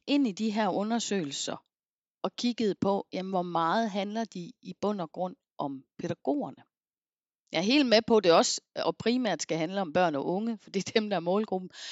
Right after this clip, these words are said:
Men vi er jo også nødt til at have noget forskning, der går på fritidspædagogers faglighed. For at kunne udvikle feltet, for at kunne støtte op om et stærkt fagsprog, for at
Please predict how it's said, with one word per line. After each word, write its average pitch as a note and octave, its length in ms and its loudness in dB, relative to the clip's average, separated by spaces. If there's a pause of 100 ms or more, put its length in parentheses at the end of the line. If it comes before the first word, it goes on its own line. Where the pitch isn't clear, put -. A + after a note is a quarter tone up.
(260)
Men G3+ 240 0
vi A3 60 0
er A3 40 2
jo G3+ 100 4
også A#3 260 4
nødt C4 280 -2
til B3 120 -2
at G#3+ 100 -2
have G#3+ 120 -6
noget B3 180 -6
forskning, F#3 560 -6
der D#3+ 60 -8 (120)
går G#3+ 340 0 (480)
på G3+ 100 -6
fritidspædagogers G#3 840 -4
faglighed. G3+ 380 -8 (1600)
For A3 400 2
at G#3+ 140 -2
kunne G#3+ 400 -4 (120)
udvikle B3+ 520 0
feltet, A3 480 -4
for - 440 0
at F#3+ 140 -2
kunne G3+ 220 -6
støtte F#3+ 320 -4 (140)
op G#3+ 180 4
om G#3+ 180 -2
et F3+ 80 -10
stærkt G3 380 -2
fagsprog, G3+ 680 -4
for - 480 -2
at F#3+ 60 -6